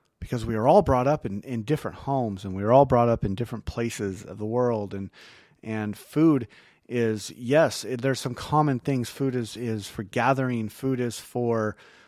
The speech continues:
um, you know, be-, ha-, being prideful of your culture. Food is, is for nourishing. Food is for energy. Food is for something.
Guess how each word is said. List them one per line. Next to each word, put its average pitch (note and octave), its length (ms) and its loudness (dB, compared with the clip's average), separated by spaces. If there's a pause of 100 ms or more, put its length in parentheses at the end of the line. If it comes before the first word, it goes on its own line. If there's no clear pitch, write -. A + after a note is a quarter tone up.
(120)
um, G2+ 680 -6 (340)
you A#2+ 140 -6
know, G2+ 480 -8 (1300)
be-, C3+ 260 -10
ha-, C#3+ 160 2
being B2+ 240 -2
prideful B2+ 540 0
of A2 80 -4
your G#2+ 120 -6
culture. A#2 640 -4 (220)
Food D3+ 380 2
is, A#2+ 540 -2 (1160)
is A#2 380 -4
for A2 220 -2
nourishing. A2+ 720 2
Food C#3 360 -2
is A2+ 180 -6
for G2 120 -10
energy. C3 580 2
Food D3 300 -4
is A#2 120 -10
for - 160 -16
something. A#2+ 640 -4